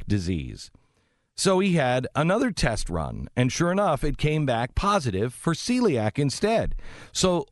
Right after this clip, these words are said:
all he had to do was change his diet. He was gluten-free now, and he's better,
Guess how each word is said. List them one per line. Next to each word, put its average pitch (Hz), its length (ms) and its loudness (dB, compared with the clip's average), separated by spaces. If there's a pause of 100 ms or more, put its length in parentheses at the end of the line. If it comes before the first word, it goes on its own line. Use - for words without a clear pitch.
all 220 160 4
he 233 120 2
had 190 120 2
to 165 60 -4
do 226 220 0
was 151 200 0
change 185 300 0
his 143 160 -2
diet. 160 320 2
He 156 120 2
was 139 160 0
gluten-free 151 680 2
now, 98 340 0 (460)
and 170 160 4
he's 165 240 2
better, 156 440 0